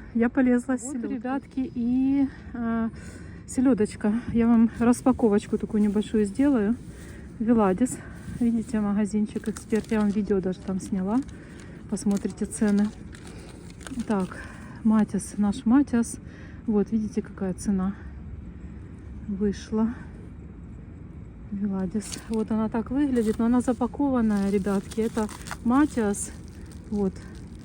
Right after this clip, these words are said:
Не знаю, будет вам видно или нет, там селедочка. Она такая жирная, жирная, очень вкусная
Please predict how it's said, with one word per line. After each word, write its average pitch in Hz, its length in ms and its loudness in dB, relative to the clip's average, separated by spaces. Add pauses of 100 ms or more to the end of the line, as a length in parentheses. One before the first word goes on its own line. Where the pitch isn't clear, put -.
(160)
Не 214 80 0
знаю, 196 320 0
будет 202 200 2
вам 208 220 2
видно 208 340 2
или 196 120 0
нет, 240 280 4
там 196 200 0
селедочка. 196 720 -2
Она 202 140 0
такая 202 260 0
жирная, 240 440 2
жирная, 202 380 2
очень 208 280 0
вкусная 196 440 -4